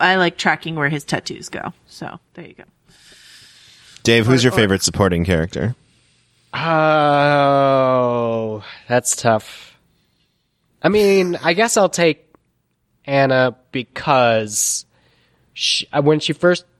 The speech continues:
Speaker 3: showed up, you know, I like her 'cause she's Juliet, and then I got annoyed with her because she decided, you know, to screw around on Earth for a little bit. But then she popped back onto a ship, and she became, like, my, one of my favorite characters to watch in season three, both
Speaker 2: Mm-hmm.
Speaker 3: because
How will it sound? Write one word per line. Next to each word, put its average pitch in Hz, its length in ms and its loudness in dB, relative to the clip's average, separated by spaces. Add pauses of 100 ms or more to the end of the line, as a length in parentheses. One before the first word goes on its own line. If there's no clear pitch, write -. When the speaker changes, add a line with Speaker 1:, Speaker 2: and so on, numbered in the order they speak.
Speaker 3:
showed 165 340 2
up, 160 440 -2
you 131 160 -6
know, 123 160 4
I 120 80 4
like 120 180 4
her 139 120 2
'cause - 160 -12
she's 135 180 -6
Juliet, 123 640 0
and 135 160 -2
then 131 100 0
I 135 100 4
got 139 160 4
annoyed 123 420 2
with 120 160 -2
her 117 220 2
because 113 520 0
she 123 160 -8
decided, 113 580 0 (680)
you 123 80 -2
know, 113 180 2
to - 160 -10 (100)
screw - 320 0
around 117 260 4
on 107 160 -2
Earth 117 220 2
for - 100 -4
a 110 60 4
little 110 220 -2
bit. 113 280 0
But 123 80 -2
then 139 140 2
she 156 160 0
popped 156 320 -2
back 160 180 2
onto 143 280 2
a 123 40 4
ship, 151 460 0
and 123 240 -8
she - 160 -6
became, 127 500 0
like, 120 340 0
my, 117 260 -4 (100)
one 123 160 0
of 120 60 0
my 120 100 2
favorite 120 340 0
characters 127 460 0
to 123 100 -10
watch 117 320 2
in 127 80 0
season 120 400 -4
three, 151 400 0 (500)
both 104 280 0
Speaker 2:
Mm-hmm. 98 160 2
Speaker 3:
because 127 600 0